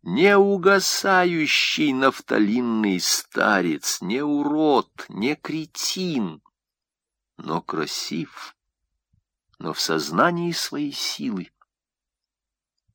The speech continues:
И вот несомненной победы в поединке одного против пятисот ответил с трибуны громким,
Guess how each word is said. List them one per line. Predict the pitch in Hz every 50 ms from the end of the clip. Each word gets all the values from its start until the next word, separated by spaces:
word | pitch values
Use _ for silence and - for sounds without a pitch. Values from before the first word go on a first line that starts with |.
| _ _ _ -
И | - -
вот | 104 117 113 -
несомненной | 117 117 107 - 127 131 139 143 156 175 160 131 110 101 95 92 85
победы | - - 101 95 95 92 87 113 147 160 143 110 87 85 82 82 - - _
в | - - - -
поединке | - 110 98 98 101 98 104 - 160 170 123 101 - - - 85 87
одного | 90 90 87 95 101 113 131 165 180 170 131
против | - - 90 - - 170 - - - -
пятисот | - 113 107 - - 120 - - - - 127 110 95 82 - _ - - - - _ _ _ _ _ _ _ _ _ _ _ _ _ _ _ _ _ _ _ _
ответил | - 92 92 95 - - 107 139 147 - - - 87 80
с | 73 - - -
трибуны | 98 95 90 87 90 85 82 78 76
громким, | 71 90 107 160 202 196 147 101 - - - - 69 -